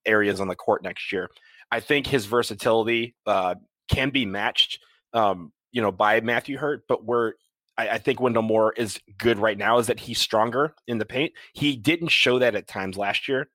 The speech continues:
but I do wanna say that if he could become a thirteen and six guy, we're gonna really be good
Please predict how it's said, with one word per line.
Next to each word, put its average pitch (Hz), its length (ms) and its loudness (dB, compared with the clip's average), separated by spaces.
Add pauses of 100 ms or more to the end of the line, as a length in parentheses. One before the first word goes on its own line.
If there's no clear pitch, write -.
(140)
but 123 180 4 (320)
I 117 140 -2
do 117 340 -2
wanna 117 320 2
say 101 380 2 (800)
that 131 180 2
if 131 80 2
he 196 120 -2
could 190 140 2
become 120 520 0 (420)
a 104 100 2
thirteen 123 720 -4
and 104 140 -4
six - 380 -10
guy, 98 400 -6 (840)
we're 110 220 0
gonna 131 280 2 (300)
really 120 260 4
be 101 160 -6
good 95 280 -4